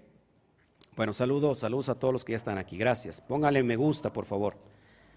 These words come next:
Si su amabilidad se los permite. Y digo, y si está, si me está viendo aquí, pues es porque le gusta, ¿no? Si no, pues ¿para qué estuviera viéndome? Bueno, o sea, no que le guste yo, vaya, sino que le, <laughs> sí, que le guste la,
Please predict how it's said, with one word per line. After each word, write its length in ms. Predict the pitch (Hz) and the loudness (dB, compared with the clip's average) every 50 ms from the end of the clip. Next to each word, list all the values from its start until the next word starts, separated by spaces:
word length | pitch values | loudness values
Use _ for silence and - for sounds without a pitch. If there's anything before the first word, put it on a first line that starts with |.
| - - - - - - _ _ _ _ _ _ - - _ - _ - - - | -20 -20 -20 -20 -20 -20 _ _ _ _ _ _ -20 -20 _ -20 _ -20 -20 -20
Si 180 | - - 110 | -20 -14 -14
su 160 | 101 - 120 113 | -10 -6 -2 -2
amabilidad 840 | 107 107 113 110 107 117 110 113 117 127 135 143 143 - - - - - - - _ _ _ | 0 2 2 0 0 0 0 2 6 6 6 6 6 2 -8 -20 -20 -20 -20 -20 _ _ _
se 160 | - - 117 | -12 -8 -6
los 140 | 95 98 95 | -6 -6 -6
permite. 560 | - 110 101 101 101 110 110 - - 87 80 85 - _ _ _ _ _ - - - - - | -2 -2 -2 0 0 -2 -4 -4 -6 -12 -12 -12 -16 _ _ _ _ _ -20 -20 -20 -12 0
Y 40 | |
digo, 160 | 135 208 208 175 | 4 6 6 6
y 40 | |
si 80 | 123 123 | 6 2
está, 180 | 123 - 175 202 208 - | 0 0 2 2 2 -2
si 160 | - - 135 | -2 -6 -2
me 60 | 135 | -2
está 180 | 127 - 185 185 | -2 0 0 2
viendo 220 | 185 180 180 165 139 | 2 2 2 2 0
aquí, 200 | - - 160 160 | 0 2 0 -2
pues 160 | 160 - - | -2 -4 -10
es 60 | 156 | -8
porque 240 | - - - - 101 | -8 -8 -4 -2 -2
le 80 | 92 90 | -2 -2
gusta, 320 | 92 143 170 - - 101 | -4 -4 -6 -6 -6 -6
¿no? 180 | - - - - - - - - - _ _ _ _ _ _ - _ _ _ _ _ _ _ _ _ _ _ _ _ _ _ _ | -4 -6 -6 -8 -14 -20 -20 -20 -20 _ _ _ _ _ _ -20 _ _ _ _ _ _ _ _ _ _ _ _ _ _ _ _
Si 160 | - - 98 | -10 -6 -4
no, 100 | 101 110 | -4 -4
pues 140 | - 117 - | -4 -4 -4
¿para 160 | 104 95 - | -4 -4 -2
qué 180 | - 107 107 104 | 0 2 2 2
estuviera 440 | 92 - - 92 92 104 107 101 101 | 0 -2 -6 -4 -2 0 2 2 2
viéndome? 440 | 147 196 175 131 82 78 - - - _ _ _ _ _ _ _ _ _ _ _ _ _ _ _ _ _ _ _ _ _ - - - - | 0 -2 -4 -4 -10 -12 -14 -18 -20 _ _ _ _ _ _ _ _ _ _ _ _ _ _ _ _ _ _ _ _ _ -20 -20 -20 -12
Bueno, 300 | - 98 90 87 85 - - - - - | -8 -6 -6 -6 -8 -12 -20 -20 -18 -12
o 80 | 123 | 0
sea, 120 | - 156 156 | 4 4 6
no 240 | 160 165 185 180 - | 8 8 8 8 6
que 80 | - | 4
le 120 | 147 139 131 | 0 2 2
guste 260 | 143 165 160 156 151 | 2 0 0 0 0
yo, 180 | 139 156 151 139 | 2 4 4 6
vaya, 260 | 131 120 101 101 98 | 4 4 4 2 -4
sino 280 | - 120 113 113 110 | -4 -4 -4 -4 -4
que 100 | - 135 | -4 -2
le, 240 | 120 120 120 110 - - | 0 0 -2 -2 -6 -14
<laughs> 60 | - | -12
sí, 280 | - - - - 202 | -6 -4 0 0 0
que 120 | - - 151 | 2 2 0
le 140 | 139 135 131 | 0 2 4
guste 380 | 156 185 175 - 202 190 165 | 4 4 4 6 6 6 6
la, 220 | 151 131 120 107 | 8 6 2 2